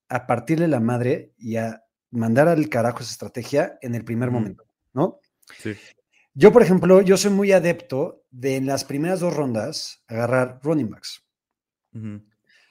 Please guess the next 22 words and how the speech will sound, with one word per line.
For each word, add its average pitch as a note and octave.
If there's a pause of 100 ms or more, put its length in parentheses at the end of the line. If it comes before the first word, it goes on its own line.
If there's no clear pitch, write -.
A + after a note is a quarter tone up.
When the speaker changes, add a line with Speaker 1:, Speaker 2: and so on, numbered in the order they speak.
Speaker 1:
Sobre D3+
todo F#3+
estando D#3+ (460)
ya C3
sea F3
al D3
principio D3
del A#2+
draft, A#2
o -
sea, B2+
en B2
los A#2+
primeros C#3+
cuatro C#3+
o -
cinco B2+
lugares, A2 (1300)
o C3+
al C3
final D3
de, A2+